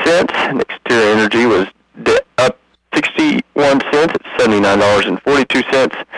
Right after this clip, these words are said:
Natural gas was up twelve cents at four dollars and five cents. Precious metals were mixed. Gold was down eight dollars and ninety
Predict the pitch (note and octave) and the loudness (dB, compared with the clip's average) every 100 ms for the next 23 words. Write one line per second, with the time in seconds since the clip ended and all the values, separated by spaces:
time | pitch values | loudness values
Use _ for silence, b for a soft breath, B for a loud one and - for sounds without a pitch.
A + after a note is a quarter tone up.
0 | B B B B - A2+ - A2+ A#2+ B2+ | B B B B -2 0 2 0 2 2
1 | B2+ A#2+ G#2+ A2+ - - - B2+ B2 A#2 | 2 0 0 0 -2 -10 -4 0 2 0
2 | - D#3 - - - _ C3 B2+ A2+ A2 | 0 0 0 -2 -2 _ 0 2 4 2
3 | G#2+ G#2 - D3 D3 - D#3+ D3 - B | 2 -2 0 0 0 0 0 0 -2 B
4 | B B _ _ - D3+ D3 C#3+ - C#3+ | B B _ _ -4 -2 0 -4 -2 2
5 | C#3+ C3 B2+ A#2 E3 - - - - B | 2 2 0 2 2 0 -4 -8 -10 B
6 | B B B B B B _ - C3 C3 | B B B B B B _ -18 -2 0
7 | D#3 F#3+ F#3+ C3+ A#2+ C3+ C3 C3 B2 D#3+ | 2 2 2 2 0 0 2 2 2 0
8 | - A2+ A2+ A2 G2+ G2+ G2 G#2 | -2 0 2 4 2 2 2 0